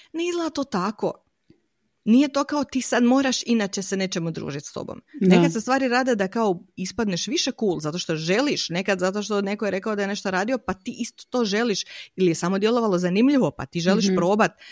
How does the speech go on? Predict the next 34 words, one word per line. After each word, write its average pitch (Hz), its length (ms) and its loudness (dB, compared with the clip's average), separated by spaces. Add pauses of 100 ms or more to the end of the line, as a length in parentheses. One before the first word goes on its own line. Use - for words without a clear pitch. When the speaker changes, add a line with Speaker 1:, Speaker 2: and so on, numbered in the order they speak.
Speaker 2:
Da, 185 60 -2
Speaker 1:
Znaš, 190 140 8
Speaker 2:
ili 208 100 8
ne 214 160 6
Speaker 1:
sve 214 120 6
su 214 40 6
Speaker 2:
želiš 220 180 2
Speaker 1:
to 269 100 2
Speaker 2:
biti 269 140 6
jedini 208 300 8
koji 233 100 6
Speaker 1:
razine. 269 180 8
Speaker 2:
nisi. 208 500 2 (840)
Speaker 1:
Tako 185 200 0
Speaker 2:
Ne 175 80 0
želiš 196 180 6
Speaker 1:
je. 196 60 2
Speaker 2:
biti 202 180 0
jedini 202 240 6
koji 190 140 2
nisi, 180 560 0 (120)
da. 170 240 0 (360)
Speaker 1:
Tako 196 300 2
je, 233 60 6
i 196 40 2
to 208 120 -2
su 254 100 -2
onako 240 260 -2
razine 233 400 2
u 262 60 2
kojima 240 280 2
nije 240 180 2
niko 254 300 0
stavio 247 400 2